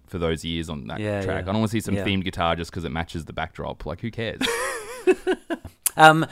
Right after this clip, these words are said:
Speaker 2: but look, let's change
Speaker 1: Let's
Speaker 2: tack
Speaker 1: talk.
Speaker 2: because I wanna talk to you too, um, s-, as we're talking about America and you've spent a bunch of time in America, and obviously there's,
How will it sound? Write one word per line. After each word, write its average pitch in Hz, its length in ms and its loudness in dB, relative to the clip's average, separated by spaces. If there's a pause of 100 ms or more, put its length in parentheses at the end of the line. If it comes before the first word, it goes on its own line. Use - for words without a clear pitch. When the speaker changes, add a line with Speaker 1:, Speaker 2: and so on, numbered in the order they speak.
(120)
Speaker 2:
but 190 100 4
look, 180 240 6 (100)
let's 175 200 4
change 185 180 2
Speaker 1:
Let's 92 120 0
Speaker 2:
tack 139 200 6
Speaker 1:
talk. - 80 -20
Speaker 2:
because 135 260 -2
I 135 60 6
wanna 135 160 2
talk 139 200 4
to 139 80 -4
you 123 40 -8
too, 127 320 4 (380)
um, 117 320 2
s-, - 140 -16
as 120 280 0
we're 127 200 2
talking 135 360 2
about 120 100 6
America 110 440 2
and 110 100 0
you've 104 100 -2
spent 143 220 0
a 131 40 2
bunch 127 200 2
of 110 60 -12
time 110 180 -2
in 110 60 -2
America, 104 420 -4
and 117 100 -6
obviously 127 460 0
there's, 117 240 2